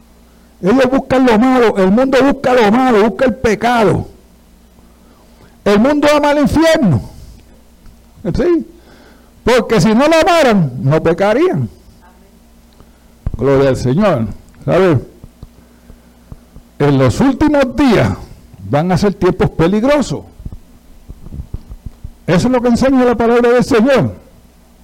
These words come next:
Y Pablo le está diciendo a Timoteo que esa será su marca al, en los últimos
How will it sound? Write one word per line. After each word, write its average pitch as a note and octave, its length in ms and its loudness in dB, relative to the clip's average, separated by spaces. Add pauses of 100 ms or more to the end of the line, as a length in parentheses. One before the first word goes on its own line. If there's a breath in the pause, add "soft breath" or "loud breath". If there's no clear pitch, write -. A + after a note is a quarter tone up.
(1160 loud breath)
Y E3+ 180 2
Pablo D4 360 2
le C4+ 60 2
está C#4+ 280 0
diciendo C4 1080 0
a G#3 200 0
Timoteo A3 840 2 (920 soft breath)
que A#3 180 2
esa C4 220 2
será B3+ 340 2
su A3+ 200 0
marca A3+ 600 -2 (2750)
al, A3 420 2
en G#3 160 2
los A3 180 0
últimos A3+ 400 0